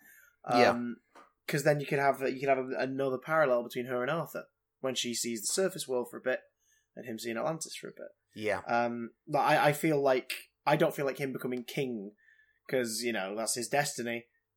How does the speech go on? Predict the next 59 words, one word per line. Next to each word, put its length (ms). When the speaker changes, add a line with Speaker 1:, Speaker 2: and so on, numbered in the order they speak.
Speaker 2:
is 180
an 60
achievement 580
for 100
him 380
in 100
any 220
way, 440
because 420
he 80
doesn't 200
really 180
know 120
what 100
he's 80
gonna 180
rule, 320
does 180
he? 160
So, 180
<laughs> 120
it's 560
Speaker 1:
No, 160
Speaker 2:
like, 160
Speaker 1:
quite. 220
Speaker 2:
uh. 280
Speaker 1:
Um, 220
but 240
Speaker 2:
But 140
Speaker 1:
I, 40
Speaker 2:
apart 280
Speaker 1:
I 20
Speaker 2:
from 120
that, 220
like, 180
the, 100
the 140
designs 680
of 120
that 180
area 360
and, 140
and 160
the 60
Speaker 1:
Yeah. 60
Speaker 2:
military 600
and, 180
and 240
the, 260
and 140
that 160
sort 200
of 40
stuff 260
and 80
the 60
two 240
other 140
kingdoms, 580